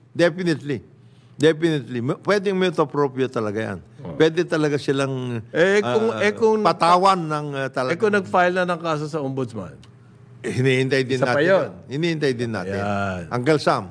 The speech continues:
Speaker 2: Kawawa naman po yung mga inapin nito,
Speaker 1: Mm.
Speaker 2: nitong, ah, piskal na to. Kung mo ba piskal ka, pwede mo nang gawin yun. Papadampot mo lang yung
Speaker 1: Mm.
Speaker 2: tao.
Speaker 1: Dala-dala mo pa yung boss mo?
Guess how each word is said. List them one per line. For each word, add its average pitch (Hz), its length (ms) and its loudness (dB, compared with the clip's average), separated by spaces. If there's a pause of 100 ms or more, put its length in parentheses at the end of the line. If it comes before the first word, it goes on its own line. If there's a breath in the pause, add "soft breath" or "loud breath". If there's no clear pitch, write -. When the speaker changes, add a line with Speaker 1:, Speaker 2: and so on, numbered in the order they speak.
(120)
Speaker 2:
Kawawa 262 440 2
naman 277 340 0
po 277 140 -4
yung 262 240 0
mga 262 140 0
inapin 220 400 0
nito, 143 420 0
Speaker 1:
Mm. 151 560 -2 (180)
Speaker 2:
nitong, 196 500 0 (100)
ah, 190 100 2
piskal 190 480 0
na 180 160 0
to. 202 80 -4
Kung 247 320 2
mo 277 40 -2
ba 269 140 4
piskal 208 480 -4
ka, 131 240 -8
pwede 131 300 -4
mo 123 160 -2
nang 120 160 0
gawin 110 340 -2
yun. 139 140 -8
Papadampot 123 720 -2
mo 127 160 -2
lang 120 160 -2
yung 107 160 -6
Speaker 1:
Mm. 98 80 -8
Speaker 2:
tao. 92 240 -14 (420)
Speaker 1:
Dala-dala 123 560 2
mo 131 120 2
pa 123 140 -2
yung 127 140 -2
boss 113 240 -4
mo? 127 300 -4